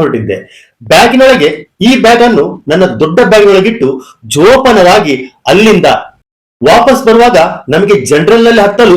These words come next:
ಸ್ಥಳ ಸಿಕ್ಕಿಲ್ಲ, ಸ್ಲೀಪರ್ ಅಲ್ಲಿ ಹತ್ತಲು ಸ್ಥಳ ಸಿಕ್ಕಿಲ್ಲ. ನಾನು ಹತ್ತಿರೋದು ಎ ಸಿ ಕಂಪಾರ್ಟ್ಮೆಂಟ್ ನ ಟಾಯ್ಲೆಟ್ ಅಲ್ಲಿ. ಟಾಯ್ಲೆಟ್ ಪಕ್ಕದಲ್ಲೇ ನಾವು ಕುಳಿತುಕೊಂಡು ಬಂದಿರುವುದು. ಆ ಟಾಯ್ಲೆಟ್ ಇಂದ ಎದ್ದು ಆ ಕಡೆ ಈ ಕಡೆ ಹೋಗಂತೂ ಇರ್ಲಿಲ್ಲ. ಇಡೀ ದಿನ ಈ ಬ್ಯಾಗ್ ಅನ್ನು ಕಾಯಲು ನನ್ನ ಹತ್ರನೇ ಇಟ್ಕೊಂಡಿದ್ದೆ,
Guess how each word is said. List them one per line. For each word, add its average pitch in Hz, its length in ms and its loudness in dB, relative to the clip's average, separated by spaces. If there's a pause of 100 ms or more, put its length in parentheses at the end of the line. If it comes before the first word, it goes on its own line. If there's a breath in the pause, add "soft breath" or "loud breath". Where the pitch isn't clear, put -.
ಸ್ಥಳ 170 200 0 (100)
ಸಿಕ್ಕಿಲ್ಲ, 104 300 -8 (340 loud breath)
ಸ್ಲೀಪರ್ 226 380 0
ಅಲ್ಲಿ 254 140 2
ಹತ್ತಲು 254 280 2
ಸ್ಥಳ 180 120 2 (100)
ಸಿಕ್ಕಿಲ್ಲ. 104 280 -8 (480 soft breath)
ನಾನು 190 240 0
ಹತ್ತಿರೋದು 202 420 0 (400 loud breath)
ಎ 240 40 4 (100)
ಸಿ 254 160 -4
ಕಂಪಾರ್ಟ್ಮೆಂಟ್ 175 560 0
ನ 147 60 0 (300)
ಟಾಯ್ಲೆಟ್ 160 360 0
ಅಲ್ಲಿ. 98 180 -8 (400 soft breath)
ಟಾಯ್ಲೆಟ್ 262 400 2
ಪಕ್ಕದಲ್ಲೇ 240 460 0
ನಾವು 226 180 2 (220)
ಕುಳಿತುಕೊಂಡು 214 460 0
ಬಂದಿರುವುದು. 104 420 -4 (340 soft breath)
ಆ - 20 -2 (160)
ಟಾಯ್ಲೆಟ್ 254 360 2
ಇಂದ 233 100 0 (100)
ಎದ್ದು 220 200 0 (380)
ಆ - 100 2
ಕಡೆ 226 160 0
ಈ 220 60 2
ಕಡೆ 220 120 2 (120)
ಹೋಗಂತೂ 190 360 0 (100)
ಇರ್ಲಿಲ್ಲ. 101 240 -6 (640 soft breath)
ಇಡೀ 226 180 0 (100)
ದಿನ 226 120 2 (380)
ಈ 175 40 2 (140)
ಬ್ಯಾಗ್ 208 220 2
ಅನ್ನು 226 140 2 (100)
ಕಾಯಲು 156 300 2 (160)
ನನ್ನ 135 140 -4 (100)
ಹತ್ರನೇ 175 360 -2
ಇಟ್ಕೊಂಡಿದ್ದೆ, 104 420 -6